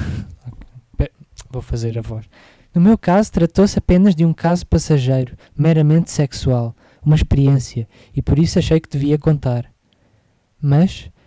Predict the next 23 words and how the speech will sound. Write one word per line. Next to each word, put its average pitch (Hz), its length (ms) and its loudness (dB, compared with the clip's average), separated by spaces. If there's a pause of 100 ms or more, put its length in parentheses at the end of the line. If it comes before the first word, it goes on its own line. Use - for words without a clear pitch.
(140)
confesso 151 760 -2
que - 100 -16
se 165 120 -2
me 160 80 0
sentisse 190 460 0
envolvido 160 420 2
emocionalmente 143 760 0
por - 160 0
outra 147 240 0
mulher, 131 360 0
jamais 147 480 0
o 147 40 0
confessaria, 123 680 -2 (280)
pelo 131 160 0
menos 151 240 2
até 151 240 0
arrumar 139 340 0
as 139 140 -2
ideias 143 380 0
na 135 80 0
minha 131 160 0
cabeça. 123 300 -2 (520)
Nunca, 185 720 -8